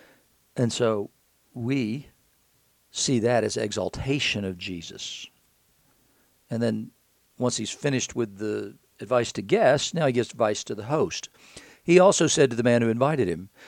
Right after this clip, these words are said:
"When you give a dinner or a banquet, don't invite your friends or your brothers or your relatives or rich neighbors,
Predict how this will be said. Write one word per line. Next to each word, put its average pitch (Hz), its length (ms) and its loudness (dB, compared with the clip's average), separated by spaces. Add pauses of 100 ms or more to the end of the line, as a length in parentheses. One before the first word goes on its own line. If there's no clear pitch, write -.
(120)
"When 156 320 8
you 202 260 6
give 120 200 6
a 113 40 2
dinner 117 280 4
or 123 180 4
a 113 60 6
banquet, 131 420 8
don't 147 160 8
invite 156 240 6
your 123 80 4
friends 131 400 6
or 135 40 6
your 127 80 8
brothers 110 340 6
or 110 40 4
your 107 120 4
relatives 101 380 4
or 110 80 4
rich 98 240 0
neighbors, 117 520 -2